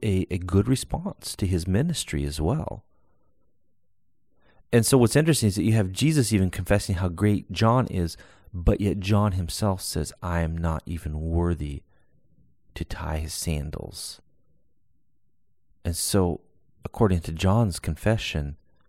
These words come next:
Jesus is, f-, he, he's out of the realm of even a normal,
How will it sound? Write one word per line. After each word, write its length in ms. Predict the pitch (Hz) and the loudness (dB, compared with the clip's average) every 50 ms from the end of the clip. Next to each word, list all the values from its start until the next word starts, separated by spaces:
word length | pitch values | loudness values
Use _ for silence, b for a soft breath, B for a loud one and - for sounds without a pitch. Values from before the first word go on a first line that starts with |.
| _ _ - | _ _ -14
Jesus 640 | 87 80 87 95 101 123 117 76 71 71 - - - - | -8 -2 0 0 0 0 0 -2 -4 -4 -6 -10 -6 -4
is, 440 | 92 85 78 76 85 - - - _ _ _ _ _ _ _ _ _ _ _ _ _ - | -2 -2 -2 -4 -6 -10 -12 -14 _ _ _ _ _ _ _ _ _ _ _ _ _ -18
f-, 340 | - - 294 - - - - - - | -16 -14 -14 -14 -14 -16 -14 -8 -6
he, 160 | 90 98 - | -4 -4 -4
he's 340 | - - - 107 92 - - - | -4 -2 -2 -2 -2 -2 -4 -4
out 180 | 85 95 104 110 | 0 0 2 2
of 120 | 107 85 | 2 0
the 80 | 95 87 | 0 -2
realm 500 | 80 78 82 90 90 92 90 82 80 - | 0 0 2 2 2 2 2 0 0 -2
of 160 | 71 78 - | -4 -4 -4
even 300 | - 87 87 80 80 78 - | -4 -4 -2 -2 -2 -4 -2
a 60 | - | -4
normal, 680 | 82 82 80 80 85 90 90 82 78 78 76 73 - | -4 -2 0 2 2 2 2 2 0 -2 -4 -4 -6